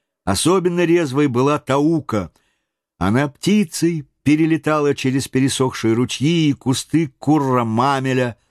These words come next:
испуская звонкое ржанье. Лошади Гленарвана и Роберта —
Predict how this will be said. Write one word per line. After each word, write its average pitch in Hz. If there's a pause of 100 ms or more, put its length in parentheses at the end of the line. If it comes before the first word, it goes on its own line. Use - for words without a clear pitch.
(220)
испуская 135
звонкое 127
ржанье. 113 (1000)
Лошади 160
Гленарвана 143
и -
Роберта — 135